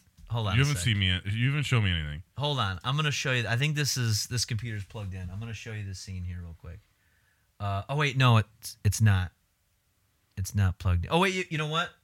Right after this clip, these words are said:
Speaker 1: Can I plug this in?
Speaker 2: I don't know.
Speaker 1: I think I can do it. Hold on. We're gonna watch it. I'm gonna pull it up on this computer.
Speaker 2: <sighs>
Speaker 1: Watch this
Speaker 2: The
Speaker 1: real
Speaker 2: audience
Speaker 1: quick.
Speaker 2: is just waiting.
Speaker 1: They're gonna love this. They're gonna love this as much as I love this. Because once you hear this,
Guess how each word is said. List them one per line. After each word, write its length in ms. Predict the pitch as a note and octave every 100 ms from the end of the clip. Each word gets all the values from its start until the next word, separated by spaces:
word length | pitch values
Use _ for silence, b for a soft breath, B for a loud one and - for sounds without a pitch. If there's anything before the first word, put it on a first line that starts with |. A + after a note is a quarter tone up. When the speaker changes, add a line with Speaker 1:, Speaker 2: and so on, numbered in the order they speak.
| _ _ _ _ _ _ _ _ _ _ _ _ _ _ _ _ _ - - -
Speaker 1:
Can 160 | - B2+
I 80 | B2
plug 260 | A2 C3+
this 200 | C3 C3 C#3+
in? 220 | D3 D#3 - _ _ _ _ -
Speaker 2:
I 100 | C#2+
don't 120 | E2+ C3
know. 200 | D2+ F#2 - _ _ _ _ _ _ -
Speaker 1:
I 80 | A2
think 160 | B2
I 80 | A#2
can 120 | G2
do 160 | F2 F2+
it. 120 | -
Hold 180 | G2+ G#2+
on. 220 | F2 F2 -
We're 100 | A#2
gonna 160 | B2+
watch 300 | A2 A2+ G#2
it. 80 | G#2+
I'm 100 | -
gonna 120 | B2 A2+
pull 160 | C3
it 60 | A#2
up 100 | G#2
on 80 | G2+
this 120 | F#2+
computer. 340 | - F2 F2 E2
Speaker 2:
<sighs> 760 | C#3+ B2+ G#2+ D#2+ - - -
Speaker 1:
Watch 240 | A2+ B2 -
this 160 | G#2+ F2+
Speaker 2:
The 60 |
Speaker 1:
real 80 | C3
Speaker 2:
audience 220 | E3+ E3
Speaker 1:
quick. 80 | F2
Speaker 2:
is 60 | A#2+
just 180 | G2 F2+
waiting. 480 | A2 B2+ A#2+ B2+ A2+ -
Speaker 1:
They're 160 | E3+
gonna 140 | A#3+ C4
love 300 | B3 A#3 F3
this. 520 | G#2+ F#2+ - - - -
They're 180 | B2+ F#3+
gonna 120 | A3+
love 220 | G3+ G#3
this 160 | F#3+ F#3
as 100 | D#3+
much 200 | E3+ E3
as 100 | D3
I 140 | C#3+
love 260 | C3+ G#2+ F2
this. 360 | F2 F2+ - -
Because 240 | A#2 D3
once 240 | B2+ E3 D#3+
you 80 | G#3+
hear 260 | E3+ F3+
this, 440 | B2 F#2+ G#2+ -